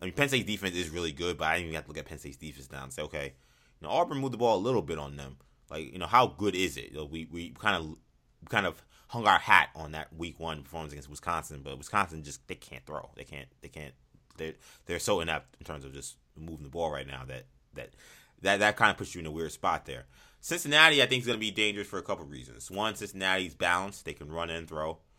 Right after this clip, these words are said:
Right now, Notre Dame is not being able to run the football, so their ability to control the clock and, um, and their ability to, uh,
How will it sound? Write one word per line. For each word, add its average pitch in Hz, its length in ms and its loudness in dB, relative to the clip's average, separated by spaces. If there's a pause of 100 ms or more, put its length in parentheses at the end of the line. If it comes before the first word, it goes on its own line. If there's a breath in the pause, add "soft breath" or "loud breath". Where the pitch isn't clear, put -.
(200)
Right 85 160 0
now, 85 140 2
Notre 85 220 -2
Dame 82 220 -4
is 69 80 -14
not 80 200 -4
being 78 140 -6
able 76 160 -6
to 71 100 -14
run 73 160 -10
the 67 60 -16
football, 85 540 -6
so - 120 -14
their 76 120 -6
ability 80 340 -8
to 69 80 -10
control 80 420 -8
the 69 80 -12
clock 80 420 -2
and, 65 180 -12 (380 soft breath)
um, 67 440 -10 (160)
and 76 200 -6
their 78 120 -6
ability 76 440 -6
to, 73 440 -10
uh, 64 280 -8